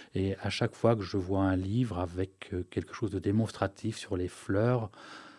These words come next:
ça ne me touche pas et j'ai envie d'aller vers une sing-, singularité que elle retransmet vraiment très, très bien dans ses films. Et, euh, j'ai eu la chance de pouvoir capter cette personne. Je ne sais pas s'il va se passer quelque chose, mais on est en lien.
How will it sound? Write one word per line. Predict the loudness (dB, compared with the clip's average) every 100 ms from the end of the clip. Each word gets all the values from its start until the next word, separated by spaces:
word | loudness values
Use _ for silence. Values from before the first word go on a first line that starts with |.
| -20 -20 -2
ça | 6 8
ne |
me | 8
touche | 6 0 0
pas | 2 4 6 6
et | 4
j'ai | 2 0 2
envie | 2 2 2
d'aller | 4 4
vers | 4 4
une | 2
sing-, | 0 2 2 2
singularité | 2 4 6 6 4 4 4 2
que | 4
elle | 6 6
retransmet | 6 4 4 0 2 0
vraiment | 2 4 6 4
très, | 2 0
très | 2 0
bien | 2 2
dans | 2 -2
ses | -2 -4
films. | -2 -4 0 0 -2 -6 -20 -18 -16 -16 -18 -20 -20 _
Et, | 2 4
euh, | 4 4 4 4 2 -2 -4
j'ai | 0 2
eu | 4
la | 2 -2
chance | -6 0 2 6 6 4 2
de | -2
pouvoir | -2 -2 0 -2 -2
capter | -4 -4 -4 -2
cette | -2 -2
personne. | -4 -4 -2 0 2
Je | 2
ne |
sais | 0 -2
pas | 4 6 6
s'il | 4 0 0 0 2
va | 0
se | 2
passer | 0 2 0
quelque | 0 0 -2
chose, | 2 2 2
mais | 4
on | 6 8
est | 8
en | 6
lien. | 2 -4